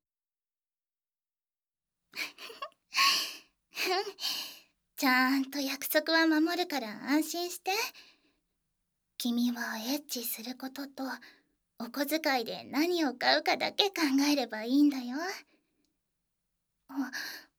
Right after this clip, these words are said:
漫画は預かっとくね。君の好み、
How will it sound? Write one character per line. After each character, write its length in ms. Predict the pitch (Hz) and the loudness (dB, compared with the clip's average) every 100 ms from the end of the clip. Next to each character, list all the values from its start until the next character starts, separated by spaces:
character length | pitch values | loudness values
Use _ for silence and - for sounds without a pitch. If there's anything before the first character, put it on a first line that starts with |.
| - | 0
漫 300 | 320 302 349 | 6 6 8
画 100 | 381 | 8
は 140 | 403 392 | 10 10
預 180 | 392 403 | 8 2
か 80 | 480 | -2
っ 40 | 494 | -2
と 80 | 415 | -6
く 140 | 349 | -4
ね。 120 | 302 370 - - - _ _ _ _ _ _ _ - | -4 -4 -8 -16 -20 _ _ _ _ _ _ _ -14
君 300 | - 214 254 | -8 -2 0
の 180 | 254 247 | 0 -2
好 160 | - | -2
み、 340 | 269 247 220 | -2 -2 -8